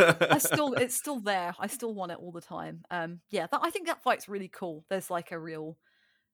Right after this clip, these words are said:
Speaker 1: I think it's a good moment. Um, and then you fight the Silver Giga Zelos, which, as a Tales of Symphonia fan, this, like, confuses me,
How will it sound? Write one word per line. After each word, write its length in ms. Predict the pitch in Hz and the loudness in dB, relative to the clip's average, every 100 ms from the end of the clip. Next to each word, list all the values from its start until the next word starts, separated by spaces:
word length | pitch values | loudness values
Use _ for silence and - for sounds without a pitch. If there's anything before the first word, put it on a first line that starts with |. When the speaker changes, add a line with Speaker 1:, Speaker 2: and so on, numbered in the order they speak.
| _ | _
Speaker 1:
I 40 | 233 | 2
think 120 | 277 | 2
it's 80 | 262 | 2
a 40 | |
good 300 | - 240 208 | 4 6 6
moment. 480 | 196 196 175 160 147 - | 4 -2 -2 -6 -8 -4
Um, 300 | 185 175 175 | -2 -2 -4
and 80 | 214 | 0
then 120 | 240 | 2
you 60 | 226 | 0
fight 360 | - 202 185 - _ _ _ - | -2 -4 -4 -10 _ _ _ -10
the 60 | 185 | -6
Silver 300 | - 190 175 | -4 -4 -6
Giga 240 | 160 - | -10 -10
Zelos, 640 | 160 - 151 175 190 - - - | -8 -6 -4 -4 -6 -10 -14 -8
which, 540 | 180 - - - - _ _ _ _ _ | -8 -8 -10 -12 -14 _ _ _ _ _
as 140 | 226 233 | -2 -2
a 220 | 233 - | -4 -8
Tales 240 | - 254 | -2 0
of 60 | 233 | 0
Symphonia 500 | - 202 214 214 170 | -4 -4 -2 -2 -4
fan, 280 | - 170 165 | -2 -2 -2
this, 200 | 175 - | -6 -6
like, 140 | 170 | -6
confuses 520 | 175 160 156 156 175 | -8 -12 -12 -12 -12
me, 280 | 185 196 202 | -10 -10 -10